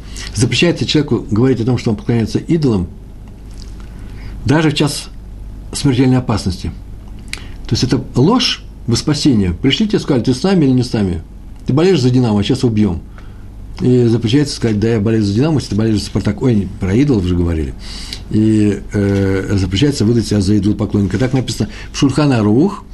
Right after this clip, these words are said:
называется Йора, Йора Дея, глава сто пятьдесят семь,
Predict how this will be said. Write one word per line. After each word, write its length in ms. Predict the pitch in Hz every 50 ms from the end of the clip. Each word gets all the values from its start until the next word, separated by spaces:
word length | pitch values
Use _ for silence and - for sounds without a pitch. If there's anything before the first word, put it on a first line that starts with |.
| - - - - - -
называется 240 | 110 113 - - 107
Йора, 320 | 107 120 113 101 104 - - -
Йора 300 | 107 110 123 113 101 92
Дея, 380 | 90 104 123 143 160 170 165 - - - - - - - -
глава 300 | 101 104 117 123 127 113
сто 240 | 110 - - - 160
пятьдесят 580 | 151 - - 127 113 110 104 - 127 120 101 -
семь, 600 | - - - - - - 127 113 104 92 80